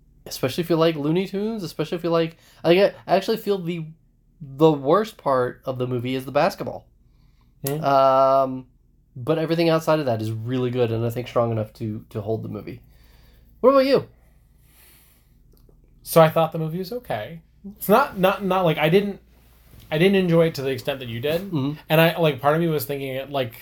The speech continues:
Speaker 2: until you said
Speaker 1: You
Speaker 2: that last
Speaker 1: also
Speaker 2: part.
Speaker 1: don't know basketball.
Speaker 2: Correct. I was gonna say to
Speaker 1: Yeah.
Speaker 2: the last part where you're saying, like, the worst part about it was bu-, probably the basketball.
Speaker 1: Mm-hmm.
Speaker 2: That's, that's generally how I feel too. I, I like the original Space Jam.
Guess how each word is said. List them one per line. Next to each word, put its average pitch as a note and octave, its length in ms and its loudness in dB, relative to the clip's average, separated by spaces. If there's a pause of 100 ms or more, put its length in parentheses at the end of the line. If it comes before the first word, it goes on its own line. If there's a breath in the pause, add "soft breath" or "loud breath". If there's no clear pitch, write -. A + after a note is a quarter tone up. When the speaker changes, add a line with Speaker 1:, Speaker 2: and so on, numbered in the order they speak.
(120)
Speaker 2:
until D3+ 260 -2
you D3+ 100 -2
said F3 120 2
Speaker 1:
You C4 60 4
Speaker 2:
that A3 100 4
last G3 260 8
Speaker 1:
also D#3+ 80 2
Speaker 2:
part. A#2 140 -4
Speaker 1:
don't C#3 220 4
know C3 140 -4
basketball. B2 560 -2
Speaker 2:
Correct. F3 200 4
I D#3+ 60 -2
was D#3 120 0
gonna D#3+ 80 0
say D#3+ 180 0
to C#3+ 100 -8
Speaker 1:
Yeah. C3+ 60 -4
Speaker 2:
the C#3+ 60 -4
last D#3 280 -2
part C#3+ 280 -6
where C#3 120 -6
you're B2+ 120 -6
saying, B2 200 -8
like, B2 260 -8
the B2 100 -4
worst B2 240 -4
part C3 100 0
about A#2+ 200 -2
it A#2+ 40 -8
was A2+ 140 -8
bu-, B2+ 160 -8
probably B2 240 -4
the A2 80 -6
basketball. A#2+ 480 -4
Speaker 1:
Mm-hmm. D#3 160 -6
Speaker 2:
That's, C#3+ 260 2
that's D#3 300 4
generally C#3+ 340 -2
how B2+ 140 -4
I A#2+ 100 -6
feel B2 260 -10
too. D3+ 360 -8
I, D3+ 140 0
I D#3+ 240 -2
like A3 200 2
the B3 80 -6
original A#3+ 300 -6
Space F#3 260 -6
Jam. G#3+ 340 -6